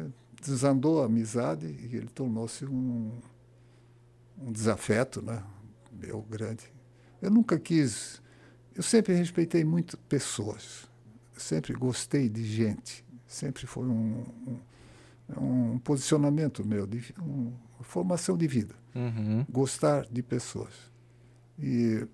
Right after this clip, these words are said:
Speaker 1: mesmo que elas não gostassem de mim, eu, claro que não era o mesmo padrão, né, de, de,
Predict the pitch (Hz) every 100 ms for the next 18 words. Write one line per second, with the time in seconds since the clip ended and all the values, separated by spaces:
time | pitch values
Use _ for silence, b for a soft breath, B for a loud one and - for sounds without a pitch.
0 | - 135 196 175 175 160 147 151 127 -
1 | 131 - 120 151 160 170 165 160 135 -
2 | - - - - - - 143 147 127 -
3 | 110 95 b b b b - - 110 110
4 | 110 123 135 120 127 107 113 135 117 110
5 | - 107 107 117 131 107 95 110 95 98
6 | 92 98 107 101 92 - 98